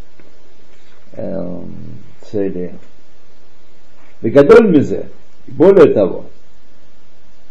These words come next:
ма шам рубы сифры, то, что сказали в сифры, шема томар, может быть, ты скажешь, арейни ламет тора бишвиль шеяшир.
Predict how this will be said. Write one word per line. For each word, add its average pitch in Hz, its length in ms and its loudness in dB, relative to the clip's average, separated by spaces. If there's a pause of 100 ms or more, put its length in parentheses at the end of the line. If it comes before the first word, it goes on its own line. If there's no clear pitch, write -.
(400)
ма 170 360 0
шам 151 240 4
рубы 139 280 4
сифры, 117 880 2 (600)
то, 127 120 -4
что - 100 -8
сказали 113 280 0
в 104 60 -8
сифры, 120 760 -2 (460)
шема 214 360 4
томар, 175 400 4
может 165 240 6
быть, 180 140 0
ты 185 80 -2
скажешь, 123 520 2 (800)
арейни 202 840 4
ламет 165 560 6
тора 151 380 6
бишвиль 160 520 0
шеяшир. 139 920 2